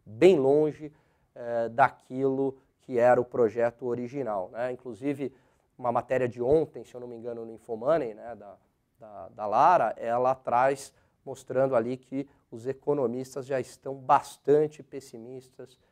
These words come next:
em relação à reforma da Previdência, né? Então, acredito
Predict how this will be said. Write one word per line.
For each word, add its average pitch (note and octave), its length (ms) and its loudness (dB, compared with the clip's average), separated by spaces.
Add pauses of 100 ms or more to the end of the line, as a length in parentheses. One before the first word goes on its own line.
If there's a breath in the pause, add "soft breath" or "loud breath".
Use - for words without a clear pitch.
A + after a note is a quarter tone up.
(200)
em C3 120 -14
relação B2 760 -4
à A#2+ 40 -8
reforma A2+ 760 -4
da A2 280 -2 (640)
Previdência, A2+ 800 -10 (320)
né? B2+ 200 -2 (420 soft breath)
Então, D3 1000 8
acredito D3+ 840 0